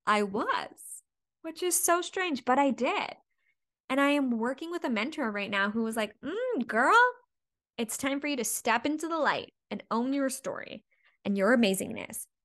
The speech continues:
And yes, you are a secret weapon in the shadows to the day-to-day, to these success-, successful women's businesses,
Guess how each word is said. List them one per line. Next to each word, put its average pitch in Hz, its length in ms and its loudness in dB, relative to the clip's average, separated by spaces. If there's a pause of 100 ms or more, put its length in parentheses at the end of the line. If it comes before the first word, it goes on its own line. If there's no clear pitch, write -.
(240)
And 226 180 2
yes, 320 300 4
you 294 140 0
are 240 180 2
a 208 60 2
secret 269 760 -2
weapon 202 480 -4 (720)
in 240 200 0
the 240 80 4
shadows 214 600 2
to 214 120 -8
the 202 120 -8
day-to-day, 208 880 2
to 202 140 -6
these 190 220 -2
success-, - 800 -6
successful 220 680 -2
women's 185 540 -4
businesses, - 840 -6